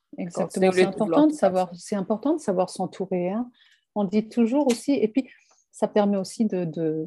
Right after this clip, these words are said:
Speaker 1: d'être challengé justement et de, de, d'être tiré vers le haut. On dit toujours qu'on est la somme des cinq personnes qui nous entourent.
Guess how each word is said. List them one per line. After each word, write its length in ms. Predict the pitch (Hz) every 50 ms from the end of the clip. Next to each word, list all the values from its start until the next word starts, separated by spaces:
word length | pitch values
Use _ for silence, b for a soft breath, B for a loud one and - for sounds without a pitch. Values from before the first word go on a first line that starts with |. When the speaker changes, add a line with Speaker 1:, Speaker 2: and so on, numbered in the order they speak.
| - -
Speaker 1:
d'être 440 | - - - - 120 170 175 - _
challengé 580 | - - 175 165 160 156 165 165 - 196 208
justement 560 | - 214 190 - - 190 196 233 277 277 240 214
et 120 | 185 170
de, 180 | 160 165 170 160
de, 240 | 156 156 160 156
d'être 240 | 151 151 151 165 160
tiré 300 | - - - 180 185 180
vers 180 | 160 165 147 156
le 100 | 175 208
haut. 220 | 262 294 269 - _ _ _ _ _ _ _ _ _ _ _ 156 b b b _ _ _ _ -
On 120 | 208 190 190
dit 160 | 170 190 190
toujours 240 | 196 202 208 220 220
qu'on 160 | - 196 185
est 100 | 185 175
la 80 | 175
somme 260 | 175 - - 202 202 190
des 120 | 180 180
cinq 280 | - - - 208 208 180
personnes 340 | - 190 - - 214 214 214
qui 140 | - - 202
nous 180 | 196 185 165
entourent. 440 | 180 185 - - - 214 208 - 175